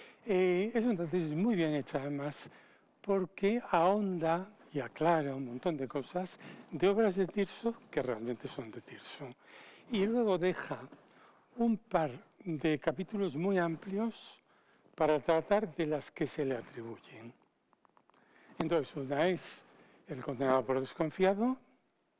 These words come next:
y la otra es El borrador de Sevilla. Entonces, gracias a Sergio Morel, yo me enteré de que en realidad no hay ningún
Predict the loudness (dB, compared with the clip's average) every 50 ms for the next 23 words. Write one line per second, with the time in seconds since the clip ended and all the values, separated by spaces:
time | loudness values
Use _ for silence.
0 | _ -18 -18 -18 -16 -18 -20 -20 -20 -20 -12 -4 -2 0 0 0 -2 -2 -4 -4
1 | -4 -4 -2 0 0 0 0 -2 -6 -8 -4 -4 -4 -4 -4 -4 -6 -8 -8 -2
2 | 2 2 2 2 0 -2 -8 -10 -10 -14 _ -20 -20 -20 -20 -20 -20 _ _ _
3 | 0 2 2 2 2 2 4 4 4 4 2 -2 -4 -4 -4 -4 -4 -10 -8 -4
4 | -2 -2 0 0 -2 -2 -2 -2 0 0 0 0 0 0 -2 -4 -6 -12 -20 -20
5 | _ _ _ _ _ _ _ _ -6 -4 0 0 0 0 0 -4 -4 -2 0 2
6 | 2 4 2 2 0 -2 -8 _ _ -20 -20 -20 _ _ _ _ -6 -4 -4 -4
7 | -4 -4 -6 -6 -4 -4 -4 -4 -2 -2 0 2 4 4 2 2 0 -4 -8 -12
8 | _ _ _ _ _ _ _ _ _ _ _ _ _ -6 -4 -2 0 0 0 0
9 | -2 -4 -4 -2 -2 -2 -4 -4 -8 -14 _ _ _ _ -4 -2 -2 0 0 -2
10 | -2 -2 -2 -2 -4 -4